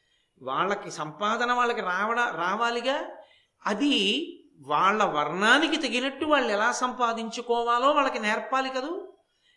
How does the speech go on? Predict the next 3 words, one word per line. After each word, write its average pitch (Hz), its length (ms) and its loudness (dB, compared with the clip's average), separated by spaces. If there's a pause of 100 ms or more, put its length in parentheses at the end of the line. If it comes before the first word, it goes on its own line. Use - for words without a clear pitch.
(140)
కాబట్టి 180 760 -4 (180)
అది 202 160 -2
పూర్తవలేదుగా 254 1000 -2